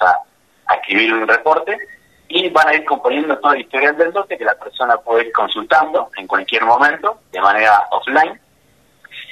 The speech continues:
Y esta estandarización también nos permite comunicarnos de la misma manera entre todos los integrantes de la cadena, ya sean personas que trabajan en conjunto con un conjunto de asesores o dentro de una empresa de producción, diferentes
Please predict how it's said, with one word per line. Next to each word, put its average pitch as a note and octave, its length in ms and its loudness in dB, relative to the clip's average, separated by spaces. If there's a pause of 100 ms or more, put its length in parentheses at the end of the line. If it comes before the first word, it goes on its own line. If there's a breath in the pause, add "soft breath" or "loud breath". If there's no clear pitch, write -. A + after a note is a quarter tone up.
(120 loud breath)
Y E3+ 80 0
esta E3+ 160 2
estandarización D3+ 760 0
también C#3 240 2
nos C#3+ 120 0
permite E3+ 640 0 (340)
comunicarnos D3+ 760 0 (200)
de G#2+ 80 -8
la A2+ 140 2
misma C3 240 0
manera D3 320 4
entre E3+ 220 -8
todos C3+ 180 4
los A2 140 -2
integrantes A2 520 0
de G#2 60 -2
la - 100 0
cadena, G2 420 -2
ya G#2 160 0
sean G#2+ 380 4 (160)
personas - 500 2
que - 80 -10
trabajan - 460 2
en G2 100 -12
conjunto E3+ 520 -2
con F#2 160 -4
un G2 100 -8
conjunto G#2 460 -2
de G2 80 2
asesores D#3 480 -2 (560 soft breath)
o D#3+ 400 2 (180)
dentro B2 200 -6
de A#2+ 60 2
una A#2 120 4
empresa B2 320 -2
de C3 60 4
producción, C#3+ 560 -2 (760)
diferentes A#2+ 480 -2